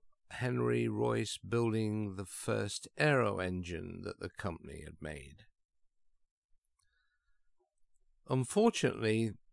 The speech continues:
the Honourable Charles Rolls met his death at Bournemouth Airmeet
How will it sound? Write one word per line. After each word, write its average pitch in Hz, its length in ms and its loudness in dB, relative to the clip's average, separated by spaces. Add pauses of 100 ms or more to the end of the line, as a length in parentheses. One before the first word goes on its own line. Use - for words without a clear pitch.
(140)
the 131 140 2
Honourable 135 540 4
Charles 117 760 2
Rolls 117 760 4
met 117 340 0
his 120 220 -2
death 110 800 -2 (340)
at 101 240 -4
Bournemouth 110 880 0
Airmeet 123 640 2